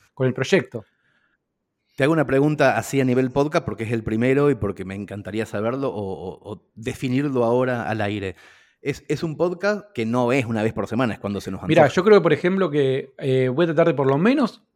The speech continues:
Speaker 1: que sea una vez por semana. Este fue muy largo para mi gusto, voy a tratar de que sea más corto.
Speaker 2: Ujú.
Speaker 1: Pero, por ejemplo, cuando
Speaker 2: Perfecto,
Speaker 1: sea la,
Speaker 2: buenísimo.
Speaker 1: cuando sea que estemos, eh, filmando, va a ser diario, quizás,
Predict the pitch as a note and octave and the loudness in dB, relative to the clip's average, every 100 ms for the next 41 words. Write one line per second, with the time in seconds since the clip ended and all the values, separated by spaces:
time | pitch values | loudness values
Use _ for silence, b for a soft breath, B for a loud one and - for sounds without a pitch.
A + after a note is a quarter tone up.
0 | _ C3 D3 C#3 C3+ C3+ C3+ D3+ G3+ C4+ | _ -8 -4 -4 -4 -6 -2 0 0 0
1 | D4 b b b b _ - F#3+ - D#3 | -6 b b b b _ 2 2 4 2
2 | C3+ _ _ - D3+ C#3 C3 E3 D#3 E3+ | 0 _ _ 2 6 6 6 2 6 6
3 | E3+ C#3 B2 B2 E3 - G#3+ G3+ C#3 C3 | 6 4 2 2 0 0 0 0 -2 0
4 | C3+ B2 - C#3 C#3 C3 D3+ D#3+ E3 A3+ | 0 0 0 2 2 4 6 6 6 2
5 | G2+ B2+ F3+ B B D#3+ D#3 - C#3+ D3 | 0 -8 -12 B B 6 6 6 2 2
6 | E3+ D#3+ D#3 C#3+ C#3 G3+ F#3+ - - C#3 | 2 4 4 0 4 6 6 4 -2 -4
7 | C3 - G3 F3+ E3 B2 - D#3 D3+ C3 | -2 4 8 8 6 2 -6 -2 -2 -4
8 | - - B2+ B2 B2 - _ - C3 D3+ | -8 -6 -2 -2 -2 -8 _ -4 0 4
9 | G3 A#3+ G#3 - b b b B3 - - | 4 6 4 2 b b b -20 -16 0
10 | C3+ C3 B2+ F3+ E3+ B2+ A#2 B2+ - B2+ | 0 2 6 8 8 6 0 -4 -10 -6
11 | B2 A#2 - | -6 -8 -10